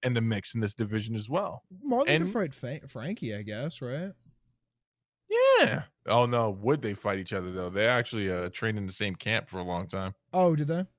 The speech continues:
Speaker 2: No, I,
Speaker 1: Yeah.
Speaker 2: I wouldn't have known that.
Speaker 1: Marlon moved down to, uh, American Top Team.
Speaker 2: Did he?
Speaker 1: Yeah, so did Edson Barboza. They all fought in the same camp for a long time. Him, Frankie, Edson,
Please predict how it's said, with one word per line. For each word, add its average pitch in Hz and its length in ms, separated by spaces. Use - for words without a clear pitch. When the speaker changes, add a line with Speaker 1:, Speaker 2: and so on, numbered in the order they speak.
Speaker 2:
No, 113 180
I, 110 100
Speaker 1:
Yeah. 98 260
Speaker 2:
I - 40
wouldn't 113 260
have 104 60
known 101 240
that. 95 240
Speaker 1:
Marlon 208 300
moved 175 200
down 139 240
to, 139 240
uh, 131 800
American 135 360
Top 156 220
Team. 92 180
Speaker 2:
Did 196 140
he? 269 120
Speaker 1:
Yeah, 110 200
so 139 140
did 131 120
Edson 127 260
Barboza. 127 460
They 123 120
all 170 180
fought 170 220
in 120 60
the 135 80
same 139 220
camp 131 280
for 110 140
a 104 60
long 98 220
time. 92 260
Him, 131 320
Frankie, 117 420
Edson, 107 540